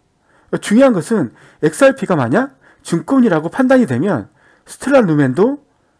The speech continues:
같은 절차를 밟을 확률이 아주 높아요. 그렇기 때문에 우리는,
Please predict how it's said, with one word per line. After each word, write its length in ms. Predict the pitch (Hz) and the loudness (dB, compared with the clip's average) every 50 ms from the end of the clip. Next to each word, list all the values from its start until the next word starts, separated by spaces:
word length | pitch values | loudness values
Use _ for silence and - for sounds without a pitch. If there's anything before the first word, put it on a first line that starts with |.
| _ _ _ _ _ _ _ - | _ _ _ _ _ _ _ -12
같은 300 | - 156 156 - 262 220 | -8 -6 -4 -2 0 0
절차를 320 | 233 220 214 208 196 190 | 0 0 0 0 -2 0
밟을 480 | 156 143 135 135 135 170 208 226 220 214 | 0 0 -2 0 2 2 0 0 0 -4
확률이 400 | - - 254 247 226 240 190 160 | -6 -2 0 0 2 2 0 0
아주 180 | 117 131 - 247 | 0 0 0 0
높아요. 480 | 233 170 - - - 117 123 139 120 98 | 0 0 -2 -4 -6 -6 -4 -4 -6 -6
그렇기 260 | - - 208 - 226 | -4 -6 -4 -4 -4
때문에 480 | - 196 151 139 170 220 202 120 110 - | -2 0 0 0 0 0 -2 -2 -4 -6
우리는, 380 | 147 143 180 185 214 233 233 | -6 -4 -2 0 0 0 -2